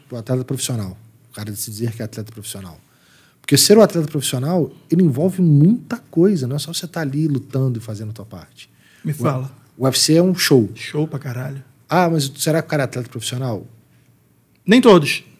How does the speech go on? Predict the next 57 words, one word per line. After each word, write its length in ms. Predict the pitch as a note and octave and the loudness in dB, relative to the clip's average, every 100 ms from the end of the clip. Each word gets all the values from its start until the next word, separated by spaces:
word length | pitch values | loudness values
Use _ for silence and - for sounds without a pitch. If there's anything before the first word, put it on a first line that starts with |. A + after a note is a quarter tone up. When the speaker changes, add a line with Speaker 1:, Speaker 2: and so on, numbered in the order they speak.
| _ _ | _ _
Speaker 1:
É 100 | - | -16
isso 180 | G2 - | -14 -14
aí 80 | G#2 | -16
que 140 | - | -18
eu 40 | G#2 | -18
tô 120 | A2+ | -14
dizendo. 260 | G#2+ C3 G3+ | -12 -8 -6
Speaker 2:
Ok, 340 | G#3 F#3+ F3 | -2 0 0
nem 140 | E3+ G3 | -4 -4
todos. 320 | F#3 D3+ - | -2 -4 -6
Speaker 1:
Entendeu? 240 | - G2 G2 | -16 -18 -8
Speaker 2:
Você 100 | - | -2
Speaker 1:
Isso 80 | - | 6
Speaker 2:
pode 200 | E3+ - | 6 6
Speaker 1:
aí. 60 | |
Speaker 2:
tá 160 | A#2+ G3 | 4 4
lá, 340 | G#3 E3+ F3 - - | 6 4 2 -6 -16
Speaker 1:
É, 140 | A2+ G2+ | -16 -8
Speaker 2:
mas 180 | - D#3 | -2 2
Speaker 1:
você 60 | |
Speaker 2:
não 60 | G3 | 4
Speaker 1:
não 60 | - | 6
Speaker 2:
ser. 200 | E3+ D#3 | 6 6
Speaker 1:
é. 220 | D#3 C3 - - _ _ _ | 0 -4 -12 -20 _ _ _
Ah, 180 | F3 G3 | 4 4
por 160 | F#3+ D3 | 4 2
mais 180 | F#3+ | 2
que 60 | - | 0
você 60 | - | -2
tenha 180 | F#3 | 0
que... 220 | F3+ F3+ D3 - - _ _ - | 0 -2 -4 -8 -20 _ _ -14
Você 180 | G#2+ | -6
não 80 | C3 | -6
tem 120 | B2 | -6
salário. 440 | B2 B2+ G2 E2+ - _ _ _ _ _ _ | -8 -8 -10 -12 -18 _ _ _ _ _ _
Por 100 | - | -12
mais 220 | G#2+ C3 - | -6 -4 -2
que 80 | |
você 80 | C#3 - B2 | -4 -8 -8
não 140 | B2 | -6
consiga 340 | C3+ A#2+ C#3 B2+ | -4 -4 -2 -2
viver 240 | A2+ A#2 | -2 -4
da 80 | A2+ | -4
luta, 260 | A2+ A2 | -4 -6
você 80 | - | -8
tem 120 | - | -12
que 40 | A2+ | -8
complementar 480 | A#2 A#2+ A2+ A2 A2+ | -8 -6 -6 -8 -6
a 40 | |
renda 200 | A2 A2+ | -6 -8
trabalhando, 480 | A#2 A#2 G#2+ A#2 A2 | -8 -6 -4 -6 -6
fazendo 320 | F#2+ G#2+ A2+ | -12 -8 -6
Uber, 160 | A#2 G#2+ | -6 -6
como 320 | B2 A#2+ G#2+ | -8 -8 -8
muitos 300 | A2 C3 D3 | -4 -2 -2
fazem. 360 | - C3+ D3+ G#2+ | 0 2 2 0
Speaker 2:
Sim. 460 | - E3 C#3 C#3 | -2 0 0 -2